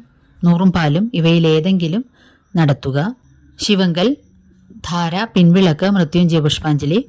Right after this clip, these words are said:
തുടങ്ങിയവയും, ധർമ്മശാസ്താവിങ്കൽ നീരാഞ്ജന സമർപ്പണം, എള്ള്, എള്ളെണ്ണ മുതലായവ സമർപ്പിക്കുകയും മഹാവിഷ്ണുവിങ്കൽ സഹസ്രനാമാർച്ചനയും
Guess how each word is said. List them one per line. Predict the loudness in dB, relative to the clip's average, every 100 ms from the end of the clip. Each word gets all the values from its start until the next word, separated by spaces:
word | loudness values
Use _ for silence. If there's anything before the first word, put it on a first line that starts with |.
| -12 -20 -12 -2
തുടങ്ങിയവയും, | 4 4 4 2 0 -2 -4 -14 -20 -20 -20 -20 -20 -6 -2
ധർമ്മശാസ്താവിങ്കൽ | 0 0 -2 -4 -4 -4 -2 -2 2
നീരാഞ്ജന | 2 2 2 0 0
സമർപ്പണം, | 2 0 -2 -4 -4 -6 -8 -20 -20 -20 -6
എള്ള്, | 0 2 4 2 -2 -6 -2
എള്ളെണ്ണ | 2 2 4 2 0 0
മുതലായവ | 0 0 0 0
സമർപ്പിക്കുകയും | -2 -2 -2 -4 -6 -4 -4 -2 -4 -2
മഹാവിഷ്ണുവിങ്കൽ | -2 0 0 -2 0 0 0 0 -4 -6 -20 _ _
സഹസ്രനാമാർച്ചനയും | -4 -2 -2 -2 0 2 2 0 -2 -2 0 0